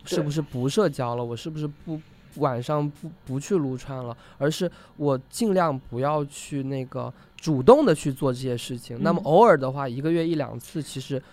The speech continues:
Speaker 1: 对于你整个的蓄水池来说影响是不大的。
Speaker 2: 对呀，而且比如说你，你一定要去出去吃饭的话，你可以选轻食的餐厅啊，现在轻食的餐厅有很多呀，你可以去西餐厅吃沙拉呀，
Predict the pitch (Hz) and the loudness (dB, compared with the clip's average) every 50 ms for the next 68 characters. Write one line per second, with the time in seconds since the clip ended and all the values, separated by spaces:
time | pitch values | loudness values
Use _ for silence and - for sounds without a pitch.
0 | - - - - 202 196 185 180 175 170 170 165 - 160 131 123 127 175 196 175 | -20 -2 4 6 6 6 6 4 2 2 0 0 0 -2 -2 -2 -2 -2 -2 -2
1 | 165 - - 190 160 151 123 117 - - - 131 123 123 123 - 147 135 127 131 | -2 -2 -4 -4 -2 -2 -4 -6 -6 -8 -8 -6 -6 -6 -4 -4 -4 -4 -4 -4
2 | 143 147 131 110 110 - 127 123 - 110 - 120 139 151 151 120 110 - - - | -4 -4 -6 -6 -8 -10 -10 -10 -10 -8 -6 -6 -4 -4 -4 -6 -8 -12 -18 -20
3 | - - - - - - - - - - - - - 254 262 247 240 220 226 - | -20 -20 -20 -20 -20 -20 -20 -20 -20 -20 -14 -8 -6 -4 -2 -2 -2 0 0 0
4 | 285 294 - 320 269 240 - 220 202 196 202 226 294 294 294 294 214 190 170 160 | 0 0 0 0 0 0 0 4 4 4 4 4 2 -2 -2 -2 -2 -4 -6 -6
5 | - - - - 185 190 190 202 202 262 302 320 294 269 269 - 269 233 262 247 | -10 -16 -14 -10 -8 -6 -6 -4 -4 -2 0 0 0 0 -2 -6 -10 -12 -10 -8
6 | 226 220 214 - 240 233 269 277 254 226 208 208 208 226 202 196 196 196 196 - | -8 -8 -8 -8 -6 -4 -2 -2 0 0 -2 -2 -4 -4 -2 0 0 -2 -2 0
7 | - 370 - - - - 202 165 143 185 196 - - 330 370 466 453 - - 165 | 0 0 0 -2 -2 -2 -2 -2 -2 -4 -8 -8 -6 -6 -6 -8 -8 -6 -4 -2
8 | 170 185 180 190 214 185 175 190 202 185 185 180 160 190 262 302 302 262 269 - | -2 -2 -2 -2 -4 -6 -4 -4 -4 -2 -2 -4 -4 -4 -4 -4 -6 -6 -6 -8
9 | 302 311 320 - 233 247 247 262 262 247 277 262 233 233 269 269 233 - - - | -10 -10 -8 -6 -6 -4 -4 -4 -6 -6 -6 -6 -6 -6 -6 -6 -8 -10 -8 -4
10 | 151 175 175 190 196 175 151 170 196 - - - - - - - - 214 202 285 | -2 0 0 2 0 0 -2 -4 -8 -12 -20 -20 -20 -20 -14 -10 -10 -4 0 0
11 | 277 285 269 226 214 - - 254 226 - 277 277 285 269 277 269 285 294 285 - | 0 2 0 -4 -8 -10 -10 -10 -10 -10 -8 -6 -6 -6 -6 -6 -10 -12 -12 -14
12 | - 285 - 285 277 285 302 302 349 320 240 190 143 113 - - | -12 -8 -4 -2 0 0 0 2 2 2 2 0 0 -2 -4 -8